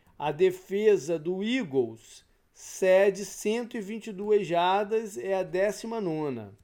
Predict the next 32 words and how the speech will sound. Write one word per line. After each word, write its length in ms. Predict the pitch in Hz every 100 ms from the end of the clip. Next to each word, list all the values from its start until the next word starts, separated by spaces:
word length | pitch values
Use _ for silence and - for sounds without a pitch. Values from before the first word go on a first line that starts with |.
| _
Por 120 | 113
isso 120 | -
que 60 | 139
eu 60 |
falei 440 | 131 190 190 185 180
lá 300 | 180 175 185
do, 500 | 196 202 170 139 135
do, 280 | 143 139
do 140 | 143 165
Sul 480 | - - 165 196 214
e 40 |
tal. 460 | - 151 127 107 - _ _ _ _
E 120 | 170 196
a 100 | 214
do 120 | 254
Packers 600 | - 196 220 220 254 240
cede 760 | - - 202 208 190 185 233
cento 400 | 220 - 208 208
e 40 | 196
trinta 320 | - 208 233
e 80 | 214
cinco, 440 | - 185 196 196
é 80 | 196
a 40 |
vigésima 540 | 196 190 160 180 196 208
quarta. 540 | - 139 113 - - _ _ _
Em 140 | 226 240
média 480 | 220 247 269 240
de 200 | 196 202 156
jardas 420 | 196 202 185 165
por 240 | 233 208
tentativa, 960 | - 185 185 151 - 240 254 135 113